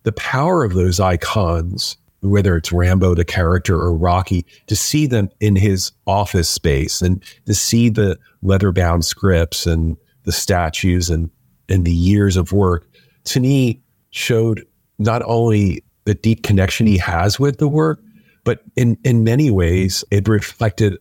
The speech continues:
a lifetime's journey investing in this filmmaking and writing. So it served as a purpose visually as this metaphor for change and looking at his history.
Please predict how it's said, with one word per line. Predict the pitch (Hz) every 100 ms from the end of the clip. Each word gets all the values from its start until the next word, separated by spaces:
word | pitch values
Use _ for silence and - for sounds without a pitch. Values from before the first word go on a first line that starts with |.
| -
a | 101
lifetime's | 101 92 104 - - - 98 95 92
journey | - 98 104 98 80 80 - -
investing | 90 85 90 - 85 80
in | 78 82 -
this | 90 85 - - _ _
filmmaking | - 104 104 90 - 76 82
and | 78
writing. | 82 101 104 - - _ _ - -
So | - 131 127 -
it | 131 135
served | - 180 214
as | 214 160
a |
purpose | - 131 117 107 -
visually | 107 117 110 113 104 101 _ -
as | 104
this | 107 92
metaphor | 95 92 95 104 95
for | 95
change | 85 - 98 107 110
and | 90 80 -
looking | 98 98 101
at | 87
his | 82 -
history. | 104 98 - 156 160